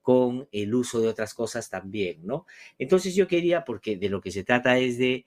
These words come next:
simplemente darle a quienes nos siguen algo para que con eso puedan ir a ver la obra, Georgia, es que nos cuentes ya más puntualmente los datos concretos de cómo ir a verla, cómo se hace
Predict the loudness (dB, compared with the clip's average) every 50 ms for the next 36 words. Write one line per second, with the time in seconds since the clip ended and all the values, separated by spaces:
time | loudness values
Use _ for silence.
0 | _ _ _ _ -12 -2 0 0 2 2 2 2 2 0 0 2 2 2 2 2
1 | 0 -2 -4 -2 -2 -4 -4 -4 -4 -6 -6 0 2 4 4 4 2 0 0 0
2 | 0 0 0 0 -2 -2 -2 0 0 0 2 0 -2 -4 -6 -8 -4 -4 -4 -2
3 | -2 -2 -2 -4 -6 -2 0 0 2 2 0 0 0 0 2 2 2 4 2 2
4 | 2 2 2 2 2 2 2 2 2 0 0 -2 -4 -8 _ _ _ _ _ _
5 | _ _ _ _ 0 2 2 4 4 2 0 0 0 -2 -2 -2 -4 -2 0 0
6 | 0 0 0 -4 -4 -4 0 0 0 0 2 0 -2 -4 -4 -6 -6 0 4 4
7 | 4 4 2 0 -2 -2 -4 -4 -4 -4 -4 -8 _ _ _ _ -4 0 0 2
8 | 2 4 2 2 2 0 -4 -4 -4 -6 -6 0 2 2 2 2 0 -2 0 2
9 | 2 2 2 0 _ 0 0 0 2 0 0 0 2 0 0 0 0 0 -2 -2
10 | -4 -8 -10 0 2 2 2 2 0 -4 -2 0 2 4 4 4 0 -2 -4 -2
11 | -2 -2 -2